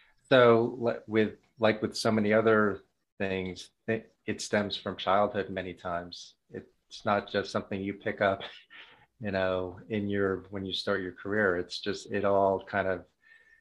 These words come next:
like so many other experiences, it's just kind of from early childhood,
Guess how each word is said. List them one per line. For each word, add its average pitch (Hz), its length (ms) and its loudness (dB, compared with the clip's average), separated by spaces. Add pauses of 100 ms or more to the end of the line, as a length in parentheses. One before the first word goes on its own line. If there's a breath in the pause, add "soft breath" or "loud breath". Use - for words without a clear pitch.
(540 soft breath)
like 101 160 -2
so 113 160 4
many 110 240 4
other 117 460 8 (160)
experiences, 98 760 -4
it's - 240 -12
just - 360 -6
kind 101 200 -2
of 92 120 0 (520)
from 101 180 -4
early 98 280 0
childhood, 95 540 -2